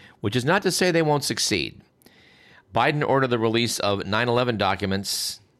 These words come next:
saying twenty years is long enough. If twenty years is long enough, fifty-eight is more than enough for the J F K ta-, case, but not for the C I A, apparently. Well, we'll certainly see what happens here on December fifteenth.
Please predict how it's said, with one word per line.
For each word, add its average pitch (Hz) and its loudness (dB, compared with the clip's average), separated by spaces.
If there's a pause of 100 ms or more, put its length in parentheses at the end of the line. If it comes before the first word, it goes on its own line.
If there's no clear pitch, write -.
(380)
saying 101 -2
twenty 113 0
years 110 2
is 95 -4
long 104 0
enough. 95 -2 (880)
If - -8
twenty 185 2
years 165 4
is 131 0
long 139 4
enough, 123 0
fifty-eight 131 0
is 92 -2
more 113 0
than 131 0
enough 113 -2 (160)
for - -10
the 101 -4
J 98 0
F 95 -2
K 78 -2
ta-, - -8
case, - -8
but - -8
not - -12
for - -14
the 92 -4
C 120 -2
I 110 2
A, 107 2
apparently. 73 -8 (840)
Well, 127 2
we'll 131 2
certainly 113 -2
see 110 0
what 98 2
happens 95 -2
here 101 0
on 92 0
December 90 0
fifteenth. 87 -4